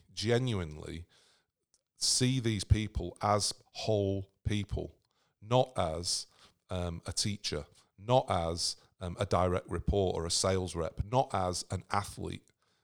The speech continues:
not as a principal, not as a coach, but as a person who has got a million other things that are important to them in their life. And every one of those things has been nudged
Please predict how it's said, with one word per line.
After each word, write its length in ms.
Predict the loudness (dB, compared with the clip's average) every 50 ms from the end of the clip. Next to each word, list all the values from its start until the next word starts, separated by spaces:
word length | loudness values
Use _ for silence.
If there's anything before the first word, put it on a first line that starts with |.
| _ _ _ _ 0
not 160 | 2 2 4
as 300 | 4 2 4 2 0 0 -2
a 60 | 0
principal, 640 | 2 4 4 4 4 2 0 0 -2 -4 -6 -6 -10 -12
not 240 | -2 2 2 2 2
as 320 | 2 0 0 0 -2 -4 -4
a 40 | -4
coach, 560 | -6 0 2 2 2 2 0 -4 -10 -12 -12 -10 -6
but 140 | -6 -4 0 2
as 380 | 2 2 4 2 0 -2 -4 -4 -4
a 80 | 4
person 680 | 4 4 4 4 2 0 2 2 2 0 0 -4 -10 -12 -16 -20 -20 -20 _ _ _ _
who 140 | -2 0 0
has 160 | 0 0 0
got 320 | 0 2 2 2 0 -2 -10 -20 -20 _ _ _ _ _ _ _ _ _ _ -6
a 60 | -4
million 560 | -4 -2 0 2 2 4 4 4 2 2 2
other 180 | 2 0 0 -2
things 560 | -2 -4 -6 -6 -6 -8 -6 -4 -6 -6 -6 _ _ _ _
that 60 | -2
are 140 | 0 0 0
important 500 | -2 -2 0 2 2 2 2 0 -4 -6
to 100 | -6 -6
them 160 | -4 -4 -4
in 120 | -4 -2
their 140 | -2 -2 -2
life. 560 | 2 4 6 6 6 2 0 -8 -12 -18 -20 -20 -20 -20 _ _ _
And 120 | -4 0
every 360 | 0 0 0 0 0 -2 -2 -2 -4 -8 0
one 200 | 2 2 4 4
of 120 | 2 2 4
those 260 | 2 2 2 2 0
things 320 | 0 0 0 0 -4 -6
has 300 | -4 -2 -2 -2 -2 -2
been 400 | -6 -4 -4 -4 -4 -4 -8 -10 -12 _ _ _ _ _ _ _ _ _ _ _ -20 _
nudged 520 | -4 0 0 0 0 0 -2 -4 -4 -8